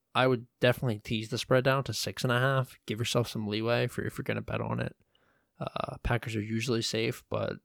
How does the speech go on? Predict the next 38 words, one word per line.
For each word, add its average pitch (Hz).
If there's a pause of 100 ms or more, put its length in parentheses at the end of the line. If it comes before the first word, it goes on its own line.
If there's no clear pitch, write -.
(200)
like -
I 120
said, 110
this 110
could 131
be 139
one 131
of 127
those 117
games 113
for -
them. 113 (500)
So 113
be 135
careful 147
if 139
you're 147
gonna 131
bet 123
on 120
it. 117 (160)
Um, 110 (400)
but 139
I 123
think 135
overall 107
they, 107
they - (460)
probably 110
cover 117
eight 104
and 104
a 104
half. - (3500)
The 120
first -
Sunday 123
game, 120